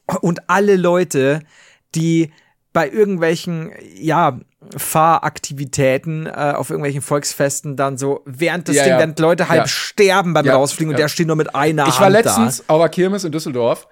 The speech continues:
Speaker 2: und da gab's so eine, diese Wellenbahn, weißt du, die so
Speaker 1: Aha.
Speaker 2: im Kreis immer fahren. Und das Ding ist da rumgebrettert und Leute so, wow! Und dann war da eine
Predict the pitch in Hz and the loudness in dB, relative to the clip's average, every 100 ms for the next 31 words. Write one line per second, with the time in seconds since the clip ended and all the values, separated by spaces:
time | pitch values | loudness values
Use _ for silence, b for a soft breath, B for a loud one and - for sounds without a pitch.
0 | b b b 151 156 - - 139 143 160 | b b b 2 2 -2 -4 0 2 2
1 | - 156 147 143 - - _ - 127 131 | 0 2 4 4 2 -6 _ -18 -10 -8
2 | 123 151 180 139 110 101 107 123 - 131 | 0 2 4 2 0 -2 -2 -2 -2 -6
3 | 127 123 123 120 120 - 165 127 127 135 | -4 0 2 0 -4 -4 0 0 0 0
4 | 151 127 120 110 113 151 B B 151 160 | 0 -2 -4 -2 -2 -4 B B -8 0
5 | 156 156 190 190 170 170 135 147 208 185 | 0 2 0 -2 -2 -2 0 2 2 2
6 | 143 - 156 165 175 214 240 247 339 440 | 2 0 -2 -2 -2 -2 -2 -4 -4 0
7 | 508 508 494 480 480 480 466 453 370 - | 0 0 0 0 2 4 4 6 4 0
8 | B B B - 180 180 170 156 143 208 | B B B 0 2 2 0 0 2 4
9 | 220 - 160 160 165 | 2 2 2 2 0